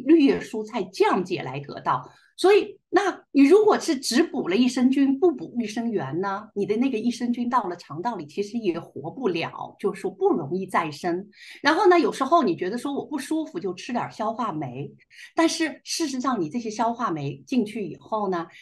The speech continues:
你是一直在帮助它，但是事实上很多人为什么消化酶没作用？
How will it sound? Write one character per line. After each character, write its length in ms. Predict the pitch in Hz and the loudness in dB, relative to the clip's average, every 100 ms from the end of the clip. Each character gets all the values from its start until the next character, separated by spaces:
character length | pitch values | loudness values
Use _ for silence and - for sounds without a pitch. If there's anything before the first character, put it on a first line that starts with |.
| - | -4
你 80 | 180 | -4
是 240 | - 339 | -2 -2
一 280 | 277 285 285 | 0 0 -2
直 200 | - 151 | -2 -8
在 180 | 208 151 | -6 -4
帮 280 | 175 180 | -2 -2
助 160 | 180 170 | -2 -4
它， 160 | - 151 | -6 -6
但 180 | 247 | -4
是 80 | 233 | -4
事 240 | 214 - 233 | -8 -8 -8
实 100 | 208 | -4
上 160 | 220 | -4
很 160 | 196 151 | -4 -4
多 140 | 208 | -2
人 140 | 196 214 | -2 -2
为 120 | 349 | -4
什 140 | 220 | -4
么 60 | 180 | -6
消 180 | 208 208 | -4 -2
化 140 | 202 | -2
酶 160 | 165 175 | -2 -2
没 180 | 143 | -2
作 240 | 147 269 196 | -4 -4 -2
用？ 180 | 175 | -2